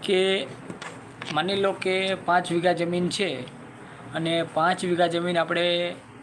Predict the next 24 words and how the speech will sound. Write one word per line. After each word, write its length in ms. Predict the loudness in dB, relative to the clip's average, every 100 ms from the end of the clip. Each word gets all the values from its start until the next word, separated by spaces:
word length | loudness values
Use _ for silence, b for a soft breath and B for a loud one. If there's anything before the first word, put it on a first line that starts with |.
| -4
એ 100 | 0
બિન 120 | 2 0
ખેતી 220 | -2 0 0
કરી 180 | 2 2
દીધી, 280 | 2 0 -2 -10 -16 B B -16 -18 -16 -2
તો 120 | 2
એ 100 | 4 4
ફરીને 360 | 4 4 2 2 0 -4 -4 0
એ 40 | 0 0 -8 -4
ખેડૂત 260 | 0 0 2
ખાતેદાર 600 | 2 2 2 0 4 6 6
બની 260 | 2 0 -2
શકે, 220 | -2 -2 -4 -6
ખેડૂત 360 | -4 -4 -4 -2
જમીન 260 | 0 0 0
ખરીદી 300 | 0 0 0 -2
શકે 260 | -2 -2 -4 -8 -12 B B B B -14 -14 -8
કે 180 | 0 4 4 4 2 -2 -6 -10 -4 4
શું? 200 | 4 4 -4 -14 -2 4
એ 60 |
બાબતે 400 | 8 8 6 4
એક 240 | 4 2 0 0
પ્રશ્ન 280 | 0 2 4
હતો 200 | 4 4